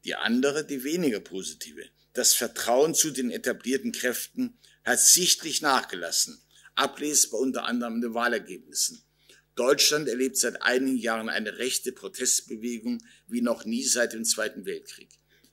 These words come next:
Die erst zweitausenddreizehn ins Leben gerufene Alternative für Deutschland ist davon ein Ausdruck. Sie konnte bei der Bundestagswahl zweitausenddreizehn mit zwölf Komma sechs Prozent mehr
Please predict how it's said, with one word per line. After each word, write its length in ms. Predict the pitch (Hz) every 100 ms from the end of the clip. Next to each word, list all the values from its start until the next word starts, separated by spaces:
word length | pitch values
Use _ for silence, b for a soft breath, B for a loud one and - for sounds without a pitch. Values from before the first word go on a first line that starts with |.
| -
Die 80 |
erst 260 | 101 165 -
zweitausenddreizehn 1080 | - 147 139 139 - 117 117 147 - - 113
ins 260 | 113 117 123
Leben 240 | 147 143
gerufene 380 | 120 127 113 117
Alternative 460 | 113 113 113 110
für 80 | 101
Deutschland 500 | 101 110 113 143 139 B B -
ist 220 | 123 -
davon 300 | 120 - 123
ein 120 | 123
Ausdruck. 480 | 147 147 - 90 - B B
Sie 140 | - 117
konnte 300 | - 143 127
bei 120 | 120
der 100 | 110
Bundestagswahl 840 | - 185 220 - 98 - - 92 85
zweitausenddreizehn 1400 | - 90 95 - 87 85 - 90 - 90 - 120 - - B B B B
mit 240 | - 98
zwölf 400 | - - 110 113
Komma 300 | - 110 104
sechs 240 | 85 92 -
Prozent 520 | - 92 101 95 - B B B B
mehr 580 | - 104 110 123 135 131